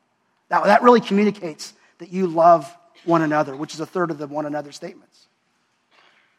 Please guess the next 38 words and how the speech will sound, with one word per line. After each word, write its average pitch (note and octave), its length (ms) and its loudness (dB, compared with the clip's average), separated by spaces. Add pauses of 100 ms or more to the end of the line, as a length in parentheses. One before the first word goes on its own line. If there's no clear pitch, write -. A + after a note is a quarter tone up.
(180)
Does E3+ 160 -4
it F3 140 -4 (120)
express - 460 -6
love? E3 360 -2 (1300)
The F3+ 60 -2
bottom G#3 320 10
of G3+ 60 6
the F3+ 80 2
frame, F3+ 400 4 (180)
does G#3+ 160 6
this G#3+ 160 -2
come A3 280 4
from G#3+ 340 6
and G#3+ 180 2
or G3+ 160 6
put A#3 280 2
me G#3 100 2
in F#3+ 80 2
an F#3+ 100 0
attitude G3+ 400 0
of F3+ 120 -4
humility, F#3 580 0 (220)
meaning G3 340 2 (240)
others G#3 340 6
matter? E3 400 -4 (1300)
Don't F#3+ 180 0
just G#3+ 120 -4
look A3 140 2
after G3+ 180 2
your G3 160 0
own G3+ 160 4
needs, E3+ 240 0
but D#3+ 120 -16
to E3+ 60 -10
the E3 80 -6
needs F#3+ 340 -4
of E3+ 100 -10
other, E3 320 -2